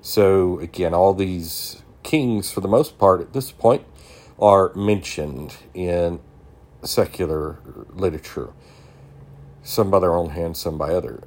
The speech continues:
Cyrus the second, king of Persia, the anointed one, five fifty-nine to five thirty, the anointed one in Isaiah forty-five and one, appears in many ancient inscriptions.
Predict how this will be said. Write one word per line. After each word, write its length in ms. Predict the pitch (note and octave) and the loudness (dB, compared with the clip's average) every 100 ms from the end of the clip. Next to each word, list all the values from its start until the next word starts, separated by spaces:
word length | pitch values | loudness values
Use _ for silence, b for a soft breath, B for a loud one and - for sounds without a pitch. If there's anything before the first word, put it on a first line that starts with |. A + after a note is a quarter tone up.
| - | -12
Cyrus 720 | - - B2+ C#3+ C#3+ C#3 - | -6 0 4 4 6 4 0
the 140 | - | -2
second, 600 | G#2 - C#3 A#2 G2 - | -2 0 0 0 -2 -4
king 280 | - B2 A#2+ | -6 -2 -2
of 180 | F#2+ - | -2 -8
Persia, 840 | - - F#3+ D#3 G#2 E2 E2 B2 - b b b b b - _ - - | -4 2 4 2 0 0 2 0 -4 b b b b b -20 _ -16 -6
the 140 | F2+ | -4
anointed 600 | E2+ G2+ C#3 C#3 A2+ F2+ | 0 4 4 4 2 2
one, 320 | F2 G2 E3 | 4 4 4
five 440 | B2 - B2+ A#2+ - | -2 2 2 2 -2
fifty-nine 640 | G2+ - A2 G2+ G2+ G2+ | -6 -4 -2 4 4 4
to 80 | F#2 | 0
five 420 | - F2+ E2 D#2 | -2 -2 -2 -8
thirty, 1000 | - - - A2+ A2+ G#2+ F2+ C#2+ B1 A1+ | -14 -18 0 2 4 2 0 -6 -10 -16
the 80 | - | -18
anointed 400 | G2 C2+ C#2+ C2+ | -16 -12 -12 -12
one 200 | C#2+ D2 | -10 -10
in 140 | D2+ B1 | -10 -12
Isaiah 460 | - E2 E2 F#2 E2+ | -12 -10 -8 -8 -8
forty-five 680 | - A2 F2+ F2 G2 G2 F2+ | -4 -2 -2 0 0 0 -2
and 180 | F2 | -4
one, 380 | A2 B2+ G#2 A2 - B B B | 4 6 6 2 -8 B B B
appears 480 | - - E3 B3+ G#3+ | -18 -6 -2 0 4
in 300 | D3 A2 A2+ | 4 6 6
many 400 | F3 C4+ E3+ - | 6 6 0 -2
ancient 400 | F2+ F#2+ E2+ E2+ | -4 -6 -6 -8
inscriptions. 880 | C#2 - - D#2 - A2 - C3+ | -10 -12 -10 -10 -8 -8 -8 -14